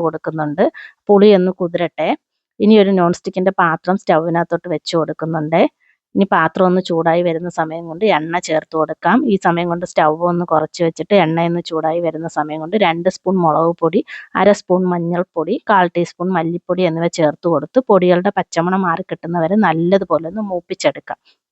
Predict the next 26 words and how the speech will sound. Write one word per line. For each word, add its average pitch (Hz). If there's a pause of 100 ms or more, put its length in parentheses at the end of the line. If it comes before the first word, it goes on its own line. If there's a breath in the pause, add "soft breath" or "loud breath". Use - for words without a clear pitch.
(720)
പൊടികൾ 208
ഇവിടെ 185
നല്ലതുപോലെ 185
മൂത്ത് 170
കിട്ടിയിട്ടുണ്ട്. 165 (360 loud breath)
ഇനി 208
ഇതിനകത്തോട്ട് 185
നേരത്തെ 170
അരച്ച് 165
വെച്ചിരുന്ന 160 (100)
അരപ്പ് 175
തട്ടി 160
കൊടുക്കുന്നുണ്ട്. 160 (420 loud breath)
അരപ്പിൻ്റെ 208 (180)
പച്ചമണമൊക്കെ 185
ഒന്ന് 180
മാറി 170
കിട്ടുന്നതിനായിട്ട് 170 (100)
നല്ലതുപോലെ 180 (440 soft breath)
പൊടികളുമായിട്ടൊന്ന് 180
കൂട്ടി 175
യോജിപ്പിച്ചെടുക്കാം. 165 (280)
അപ്പൊ 202
ഇതുപോലെയാണ് 190 (100)
നമുക്കിവിടെ 170
കിട്ടേണ്ടത്. 156